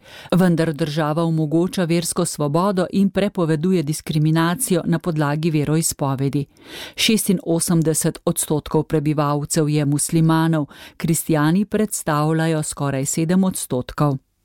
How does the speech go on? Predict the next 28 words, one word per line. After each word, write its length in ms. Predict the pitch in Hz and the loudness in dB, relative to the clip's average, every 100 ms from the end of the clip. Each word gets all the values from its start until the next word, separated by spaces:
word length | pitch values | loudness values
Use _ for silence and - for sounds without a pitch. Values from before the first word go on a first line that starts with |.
| _ _ _ _ _ 220 | _ _ _ _ _ 2
V 40 | |
dobi 280 | 185 165 175 | 2 2 -2
svetovnega 640 | - 190 185 175 165 151 | -2 0 0 2 0 -2
spleta, 580 | 151 - 202 214 226 202 | -4 -2 0 2 2 -2
družbenih 680 | 156 190 190 160 170 165 180 | 0 0 0 2 2 2 2
omrežij 640 | 170 165 175 208 185 190 - | 2 2 2 2 2 -2 2
in 220 | 208 190 | 2 4
umetne 440 | 170 160 156 170 160 | 2 0 0 0 2
inteligence 840 | 156 165 151 147 175 220 220 196 | 2 0 -2 0 2 2 2 0
je 120 | 175 | 2
nastal 440 | 170 160 - 160 156 | 2 0 0 0 2
nov 320 | 160 165 185 - | 2 2 0 0
in 200 | 202 202 | 0 2
pomemben 600 | 196 190 208 196 180 160 | 2 2 2 2 0 0
prostor 580 | 170 151 151 - 156 | -2 -2 -2 -4 -4
za 180 | 147 165 - | -2 -2 0
oznanjevanje 840 | 170 160 160 160 151 151 156 156 156 | -2 2 2 2 0 2 2 2 2
evangelija. 720 | 156 160 151 170 160 147 139 - - - 208 190 | 2 2 2 2 2 -2 -4 -12 -16 -12 -6 0
Zato 380 | 185 190 240 | 2 2 0
se 140 | 247 202 | -2 0
bodo 300 | 160 202 208 | 0 0 0
čez 300 | - 160 143 | -2 -4 0
leto 360 | 160 156 147 | -2 -2 -2
dni 320 | 139 147 220 220 | 0 2 2 2
pred 340 | 233 156 131 165 | -2 -2 -2 -2
začetkom 680 | 147 156 190 175 - 160 160 | 0 0 0 -2 0 0 2
jubilejnega 880 | 160 143 156 156 156 147 143 139 | 0 2 0 2 2 2 0 -2
leta 480 | 143 160 208 - 185 | 0 0 0 0 -2